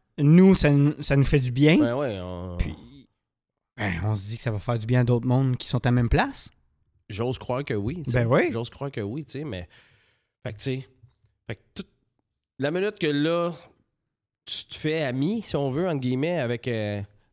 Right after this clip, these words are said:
Speaker 2: avec la vulnérabilité, ben, ces conversations-là que t'as toujours fui parce que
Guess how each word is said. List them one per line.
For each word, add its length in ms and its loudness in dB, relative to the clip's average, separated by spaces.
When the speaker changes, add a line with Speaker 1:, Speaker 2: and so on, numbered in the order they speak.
Speaker 2:
avec 360 -8
la 140 -4
vulnérabilité, 840 -6
ben, 420 -8
ces 120 -8
conversations-là 920 -4
que 120 -6
t'as 180 -6
toujours 500 -4
fui 400 -6
parce 180 -6
que 100 -8